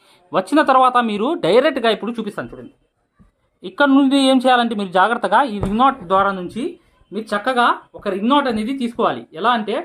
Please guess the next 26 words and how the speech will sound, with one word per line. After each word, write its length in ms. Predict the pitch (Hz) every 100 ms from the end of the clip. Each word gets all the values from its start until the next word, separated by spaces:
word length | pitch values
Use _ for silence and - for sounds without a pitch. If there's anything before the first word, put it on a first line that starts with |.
| - _ _ -
for 80 | 185
ఎగ్జాంపుల్‌గా 420 | 185 254 226 214 233
ఇలా 100 | 196 151
ఒకటి, 180 | 151 240 240 175
రెండు 160 | 208 226
అని 80 | 214
తీసుకున్నానా, 400 | 208 220 208 196 294 - _ _ -
కొంచెం 280 | 285 320 311 226
లాంగ్ 220 | 262 339
అనేది 200 | 285 226 220
వేయాలి. 240 | 143 120 _ _ _ 151
లాంగ్ 220 | 208 294
అంటే 140 | 277 247 220
ఏంటంటే 340 | 175 156 202 339 - _ _ _
ఇక్కడ 140 | - 208
చూడండి 300 | 233 277 233 247 180
లోంగా 280 | 247 302 285
లాగా, 180 | 233 233 269
లోంగా 260 | 190 247 294 269
లాగా 140 | 202
వచ్చి 140 | 180 311 247
రింగ్ 140 | 233
నాట్ 140 | 247 196
వచ్చింది. 260 | 165 123 117 _ _ _ 190
ఈ 40 | 202 160 170
లోంగా 260 | 214 294